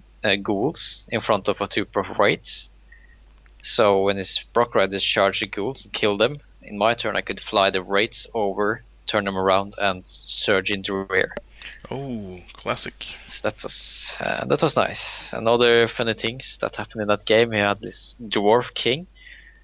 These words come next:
Speaker 1: At one point he was, like, flying behind my lines, and I was like, "Yeah, whatever. I don't care about that." <laughs>
Speaker 2: <laughs>
Speaker 1: Because all my stuff is melee stuff, and it's, I want to go forward, so if there is some roadblock behind me, that doesn't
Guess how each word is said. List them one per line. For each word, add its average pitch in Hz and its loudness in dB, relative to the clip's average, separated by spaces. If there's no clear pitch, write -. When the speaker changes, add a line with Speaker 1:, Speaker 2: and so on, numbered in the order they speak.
Speaker 1:
At 110 -4
one 113 2
point 110 2
he 104 -6
was, 104 -2
like, 98 2
flying 117 0
behind 117 -2
my 117 2
lines, 110 0
and 104 -6
I 98 2
was 95 -2
like, 98 0
"Yeah, 80 0
whatever. 95 0
I - -6
don't 110 -4
care 92 2
about 87 -2
that." - -14
<laughs> - -2
Speaker 2:
<laughs> - -2
Speaker 1:
Because 139 2
all 123 6
my 120 4
stuff 120 0
is 110 -4
melee 107 4
stuff, - -6
and 107 -6
it's, 95 -6
I 120 2
want 110 0
to - -4
go 98 2
forward, 113 0
so 98 2
if - -2
there - -4
is 98 0
some 95 2
roadblock 104 2
behind 110 0
me, - -12
that 101 0
doesn't - -6